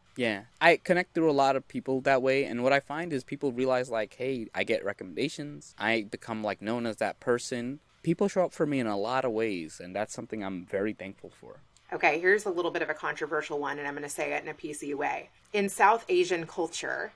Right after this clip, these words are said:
Speaker 2: do you think women are limited in terms of what is accepted career-wise?
Speaker 1: Yeah, I mean, it's not even, like, it, it's just the fact. Things are changing now. You know, it's crazy, like, when you see, like, a Bengali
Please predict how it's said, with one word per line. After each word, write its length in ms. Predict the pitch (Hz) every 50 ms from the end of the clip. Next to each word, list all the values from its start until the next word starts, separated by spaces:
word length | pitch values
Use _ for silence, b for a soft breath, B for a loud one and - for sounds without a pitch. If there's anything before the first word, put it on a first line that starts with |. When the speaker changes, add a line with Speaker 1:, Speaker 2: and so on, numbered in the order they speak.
| - _ _
Speaker 2:
do 80 | - 190
you 140 | 208 214
think 340 | 196 - 240 226 208 208 160
women 400 | 156 175 180 175 185 190 190 190 -
are 260 | - 175 165 170 160
limited 540 | 151 156 151 156 165 175 185 185 185 185 -
in 260 | - 165 165 160 156
terms 640 | - - - 180 170 165 170 165 165 165 165 - -
of 280 | 202 180 160 156 151 143
what 340 | 160 165 165 165 165 160 -
is 160 | 175 160 -
accepted 720 | 151 147 - - - 156 151 - - - 139 135 131 - - _ _ _ _
career-wise? 840 | - - 165 156 147 147 139 143 - - - - 131 - - - - - _ _ _ _
Speaker 1:
Yeah, 340 | 131 131 175 208 262 226 135
I 60 | 127
mean, 180 | 120 117 117 113
it's 160 | 113 - -
not 240 | 131 127 127 120 117
even, 400 | 113 120 113 104 101 98 92 - - _ _ 98
like, 260 | 92 90 90 - - _ - - _ -
it, 60 | 104
it's 680 | 101 98 90 - - 82 78 - 90 117 123 120 - -
just 380 | 131 123 - - - - - -
the 60 | -
fact. 360 | - - 110 151 147 - - _ _
Things 180 | - 175 202 190
are 80 | 143 117
changing 400 | - - 143 147 147 165 175 175
now. 300 | 180 190 214 214 233 - _ _ _ _
You 100 | 117 147
know, 100 | 180 175
it's 120 | 151 - -
crazy, 420 | - 147 131 131 127 - 117 110
like, 300 | 104 98 98 98 - - - _
when 160 | 110 107 107
you 60 | 107
see, 600 | - - - - 123 113 110 107 104 104 101 117 - - - _
like, 200 | 85 90 - 104
a 60 | 98
Bengali 880 | 98 107 98 92 92 87 98 101 101 101 98 98 95 95 92 - -